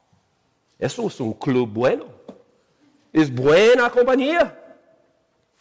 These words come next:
Pero tener la valentía para creer es más que lo que dices.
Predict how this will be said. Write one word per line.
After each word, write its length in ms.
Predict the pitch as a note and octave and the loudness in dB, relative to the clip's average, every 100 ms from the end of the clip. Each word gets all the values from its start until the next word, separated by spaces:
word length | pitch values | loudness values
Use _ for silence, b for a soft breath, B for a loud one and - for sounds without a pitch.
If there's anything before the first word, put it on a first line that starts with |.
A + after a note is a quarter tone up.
| B B | B B
Pero 280 | G3+ G#3 G3+ | 0 2 2
tener 680 | G3 F#3 F#3 A3 B3 B3+ C4 | 0 0 0 2 4 4 4
la 200 | G3+ E3+ | 2 2
valentía 640 | D#3+ D3 C3+ A3 C#4 C4+ | 2 0 -2 0 2 2
para 200 | E3 C#3 | 0 -4
creer 1300 | - D3+ E3+ G#3+ A#3+ B3 - - - - _ _ _ | -4 -2 0 2 2 0 -6 -20 -20 -20 _ _ _
es 260 | - F3 - | -2 -2 -2
más 560 | D3+ D3+ F3 A#3+ B3+ - | -4 -2 2 2 0 -2
que 200 | A#3+ A3 | 2 4
lo 180 | A3 | 2
que 180 | G#3+ G3 | 2 0
dices. 800 | F#3 B3 - - - - - - | 2 0 -2 -6 -10 -12 -12 -16